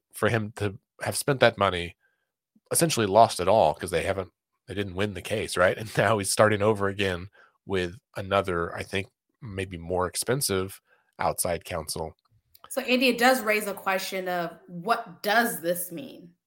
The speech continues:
Speaker 1: Yeah.
Speaker 2: Is this bringing the issue back to the table? If we're back at square one, essentially, of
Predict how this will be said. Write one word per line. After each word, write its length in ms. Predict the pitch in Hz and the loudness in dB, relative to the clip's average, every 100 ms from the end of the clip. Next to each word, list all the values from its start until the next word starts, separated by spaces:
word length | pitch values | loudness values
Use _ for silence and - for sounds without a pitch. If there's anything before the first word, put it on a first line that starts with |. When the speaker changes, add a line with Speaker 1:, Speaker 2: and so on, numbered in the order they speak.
| _ _ _ _ _ _ _ | _ _ _ _ _ _ _
Speaker 1:
Yeah. 140 | 202 202 | 0 0
Speaker 2:
Is 220 | 208 180 | -2 -4
this 280 | 214 214 175 170 | -2 -2 -4 -6
bringing 440 | 180 220 220 214 | -4 -4 -4 -4
the 220 | 202 208 208 | -4 -4 -4
issue 360 | 208 240 214 | -6 -6 -6
back 360 | 196 202 208 - | 2 2 2 -4
to 120 | 214 | -8
the 180 | 180 170 | -6 -6
table? 720 | 165 - 175 196 269 339 415 415 - _ _ _ _ _ _ - | -8 -6 -4 -2 -2 -2 -6 -10 -20 _ _ _ _ _ _ -2
If 260 | 233 233 220 | 0 0 -2
we're 400 | 202 214 208 - | 0 4 4 4
back 280 | 190 220 226 | 2 2 2
at 280 | 214 - | 0 0
square 500 | - - 208 208 196 | -6 -6 -4 -2 -2
one, 440 | 185 190 202 233 240 | -4 -6 -6 -8 -10
essentially, 840 | 208 - 220 233 - 214 214 214 | -10 -8 -8 -8 -8 -8 -6 -6
of 520 | - 196 190 190 185 | -2 -2 0 -2 -4